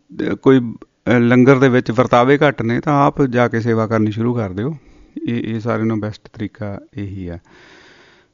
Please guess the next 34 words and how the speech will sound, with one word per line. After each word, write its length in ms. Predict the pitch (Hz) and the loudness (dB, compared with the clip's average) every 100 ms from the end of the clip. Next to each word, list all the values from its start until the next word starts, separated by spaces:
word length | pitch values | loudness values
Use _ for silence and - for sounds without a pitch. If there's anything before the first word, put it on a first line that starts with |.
| _ _ | _ _
ਸੋ 200 | - 151 | 0 2
ਮਿੱਤਰ 280 | 151 165 151 | 2 0 0
ਪਿਆਰੇ, 400 | 165 160 156 160 - - 117 | 2 4 2 0 -8 -4 -2
ਜਿਹੜੇ 460 | 131 139 139 127 110 _ _ - 113 | 2 2 2 -2 -8 _ _ -12 -8
ਗ੍ਰਿਫਿਥ 380 | 117 135 120 127 | -8 -6 -6 -4
ਜਾ 300 | 117 107 110 | -2 -2 0
ਰਹੇ 180 | 123 | -2
ਨੇ 140 | 123 120 | 0 -2
ਜਾਂ 100 | 117 | -4
ਪਹੁੰਚੇ 360 | 110 110 113 | -4 -4 -2
ਹੋਏ 180 | 135 117 | -4 -4
ਨੇ, 220 | 107 113 113 _ - | -4 -6 -10 _ -10
ਅਗਰ 120 | 110 | -10
ਸੁਣ 320 | - 113 110 | -8 -4 -2
ਰਹੇ 140 | 117 117 | 0 -2
ਨੇ 240 | 113 107 - | -2 -6 -10
ਤਾਂ 100 | 110 | -8
ਜ਼ਰੂਰ 340 | 98 101 110 117 | -8 -8 -8 -6
ਹਾਜ਼ਰੀ 320 | 107 104 117 | -6 -6 -8
ਭਰੋ, 280 | 127 117 110 113 | -8 -8 -10 -12
ਦੱਸੋ 400 | 110 - 113 117 | -12 -10 -10 -8
ਕਿਵੇਂ 280 | 117 110 120 | -4 -2 -2
ਆ। 80 | 117 - _ _ | -6 -12 _ _
ਤੇ 100 | 113 107 104 104 104 - 104 | -8 -6 -6 -6 -8 -6 -6
ਵੈਸੇ 240 | 107 104 113 | -4 -4 -2
ਮੌਸਮ 340 | 110 113 117 | -2 -2 -2
ਬੜਾ 300 | 113 113 107 - - | -2 -4 -4 -8 -8
ਕੜਕਦਾਰ 480 | 104 120 113 120 | -6 -6 -8 -8
ਹੈ, 120 | 123 131 | -10 -10
ਧੁੱਪ 200 | 117 - | -10 -8
ਨਿਕਲੀ 360 | 107 - 127 127 | -10 -6 -6 -4
ਹੋਈ 240 | 120 113 | -4 -6
ਆ, 80 | 135 | -8
ਅਹ, 1080 | - _ - - _ _ _ - 110 107 | -12 _ -20 -20 _ _ _ -14 -10 -8